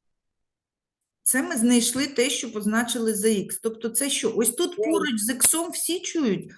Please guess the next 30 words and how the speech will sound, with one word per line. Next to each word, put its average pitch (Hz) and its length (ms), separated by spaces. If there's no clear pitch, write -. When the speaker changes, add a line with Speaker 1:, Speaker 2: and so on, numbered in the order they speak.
Speaker 1:
Хто - 260
мені 349 160
буде 277 200
писати 302 440
якісь 262 280
пояснення, 247 680
це 233 160
помилка. 233 840
Нічого 285 540
не 269 120
пишемо. 262 420
Це 269 140
ви 294 140
ри-, 294 200
розв'язували 277 680
рівняння. 233 680
Ніяких 302 580
ані 277 280
одиниць 269 520
виміру. 202 440
Це 277 460
велика 262 480
помилка. 233 580
Нижче 262 440
ви 214 140
пишете 208 460
п'ятдесят 208 680
сім 220 340
метрів, 202 560
тире. 226 420